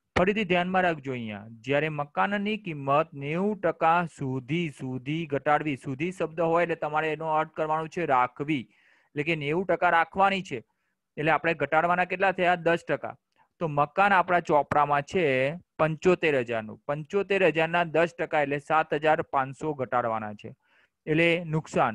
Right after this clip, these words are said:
તો પુનઃમૂલ્યાંકન ખાતાની ઉધાર બાજુ મકાન ખાતે સાત હજાર પાંચસો, મકાન ખાતે સાત હજાર પાંચસો અને મકાનની કિંમત પંચોતેર હજારમાંથી સાત હજાર પાંચસો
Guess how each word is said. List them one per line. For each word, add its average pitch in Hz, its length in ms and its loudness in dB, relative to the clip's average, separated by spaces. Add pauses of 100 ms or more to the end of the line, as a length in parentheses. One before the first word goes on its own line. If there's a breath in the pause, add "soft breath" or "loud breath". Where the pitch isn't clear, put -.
(140)
તો 147 80 -4 (120)
પુનઃમૂલ્યાંકન 160 840 -2 (100)
ખાતાની 139 560 -4
ઉધાર 139 320 2 (120)
બાજુ 123 340 0 (420)
મકાન 160 520 2 (160)
ખાતે 123 360 0 (1500)
સાત 175 280 2 (140)
હજાર 175 200 4 (200)
પાંચસો, 139 460 -4 (440)
મકાન 160 520 0
ખાતે 139 360 -2 (600)
સાત 160 280 2 (100)
હજાર 160 220 6 (200)
પાંચસો 143 420 0 (1080 soft breath)
અને 139 160 -4 (120)
મકાનની 180 560 0
કિંમત 160 480 0
પંચોતેર 165 540 -2 (160)
હજારમાંથી 143 500 0 (100)
સાત 160 280 0 (120)
હજાર 165 160 2 (180)
પાંચસો 147 400 -6